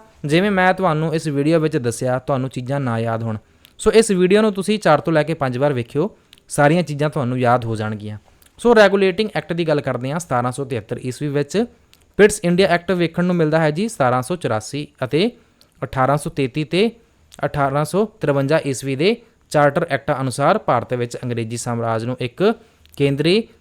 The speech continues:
ਸ਼ਕਤੀ ਦੇ ਅਧੀਨ ਕਰ ਦਿੱਤਾ ਗਿਆ, ਤਾਂ ਕਿ ਹੌਲੀ ਹੌਲੀ ਅੰਗਰੇਜ਼ੀ ਸੰਸਦ ਕੰਪਨੀ ਤੋਂ ਭਾਰਤ ਦਾ ਸ਼ਾਸਨ ਆਪਣੇ ਹੱਥਾਂ ਵਿੱਚ ਲੈ ਸਕਦੀ ਸੀ।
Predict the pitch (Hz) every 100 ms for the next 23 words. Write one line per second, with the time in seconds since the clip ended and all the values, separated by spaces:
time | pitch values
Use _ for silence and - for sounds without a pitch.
0 | _ - 131 - 147 156 147 139 113 -
1 | 113 113 - 139 131 147 185 143 135 151
2 | 151 214 220 170 156 139 127 117 117 131
3 | 135 123 - 139 190 226 _ - 180 165
4 | 208 202 208 190 143 139 160 156 135 165
5 | 135 123 143 135 - 123 135 170 156 120
6 | 110 104 104 107